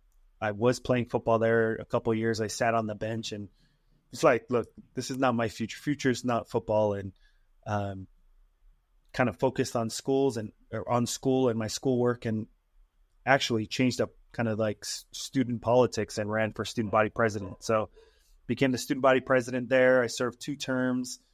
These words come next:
at Utah State, and that's kind of what's gotten me involved with local politics and being civically engaged, is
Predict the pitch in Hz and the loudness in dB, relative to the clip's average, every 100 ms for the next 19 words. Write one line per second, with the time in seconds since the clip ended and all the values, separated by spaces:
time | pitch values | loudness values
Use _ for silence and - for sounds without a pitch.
0 | _ _ - 120 123 123 120 113 - 123 | _ _ -6 -2 -2 0 -2 -2 -2 0
1 | 123 117 104 101 _ _ _ - _ - | 0 0 -4 -10 _ _ _ -20 _ -14
2 | 113 127 170 - 160 139 123 135 - 131 | 2 4 4 2 2 2 2 0 -2 0
3 | 127 123 120 117 127 123 120 117 101 _ | 2 2 -2 0 0 0 -2 -4 -6 _
4 | _ _ _ _ 120 110 113 110 117 117 | _ _ _ _ -10 -6 0 4 4 2
5 | 110 113 - 113 117 123 - 117 117 107 | -2 -4 0 0 2 0 0 4 4 4
6 | - 113 - 101 98 113 107 - 107 101 | 0 -4 -2 -4 0 0 0 -2 -2 -4
7 | 98 92 95 113 131 107 95 - 104 101 | -8 -10 -2 2 2 2 -4 -8 -6 -6
8 | 101 - | -6 -10